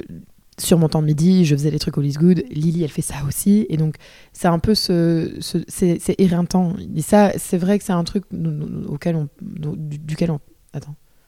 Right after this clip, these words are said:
duquel on parle pas du tout. Enfin, pratiquement jamais.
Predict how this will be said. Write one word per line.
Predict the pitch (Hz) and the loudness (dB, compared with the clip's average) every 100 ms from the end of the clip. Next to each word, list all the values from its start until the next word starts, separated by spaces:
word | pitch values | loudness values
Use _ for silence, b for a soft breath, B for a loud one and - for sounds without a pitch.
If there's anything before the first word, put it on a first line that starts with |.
| _ _ | _ _
duquel | - 170 | -6 -4
on | 160 | -2
parle | 151 147 | -4 -2
pas | 170 | 0
du | 165 | 0
tout. | - 202 - B B B B | 0 -4 -4 B B B B
Enfin, | 151 139 | -10 -8
pratiquement | - 165 - 175 165 | -8 -8 -6 -4 -2
jamais. | 151 156 190 | -2 -2 -4